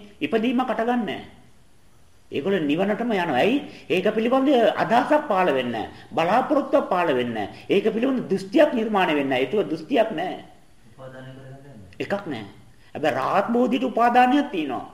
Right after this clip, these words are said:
Speaker 1: රාතුන් කියන්නේ මෙන්න මේ වගේ. ඇයි අර අසෝමා ශ්‍රාවකයන් අහලා තියෙනවද? "이르දිමත් රාතෙක් කෙනා මම." ඕම් වැරදිච්ච තැන. එයා 이르දිමත් රාතෙක් කියන එක අතාරිනකම් එයාට නිකම් රාතෙක් වෙන්නත් බෑ. ඒ උපාදානය වෙලා.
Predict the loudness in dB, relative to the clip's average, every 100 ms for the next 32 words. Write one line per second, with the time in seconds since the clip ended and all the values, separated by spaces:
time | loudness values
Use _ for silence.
0 | -20 -18 -4 -2 0 0 0 0 0 0
1 | -2 -2 0 0 0 -2 -6 -8 0 4
2 | 6 6 4 2 2 4 4 4 4 2
3 | 2 2 -2 -4 -10 -4 -2 0 2 2
4 | 2 2 2 2 0 0 0 0 -2 -6
5 | -12 -20 -20 -20 -20 -20 -20 -20 -20 -20
6 | -20 -20 -20 -20 -8 -2 -2 -2 -2 -2
7 | -4 -4 -4 -4 -6 -8 2 4 4 2
8 | 2 4 4 4 4 2 2 2 0 0
9 | 4 6 8 6 4 2 0 -12 -20 -20
10 | -2 2 2 0 0 2 4 4 4 2
11 | 2 4 4 2 0 -6 -8 -20 -20 -20
12 | -20 -20 -20 -20 -20 -20 -20 -20 -20 -20
13 | -20 -6 -4 -2 -4 -2 0 0 -2 -4
14 | -6 -8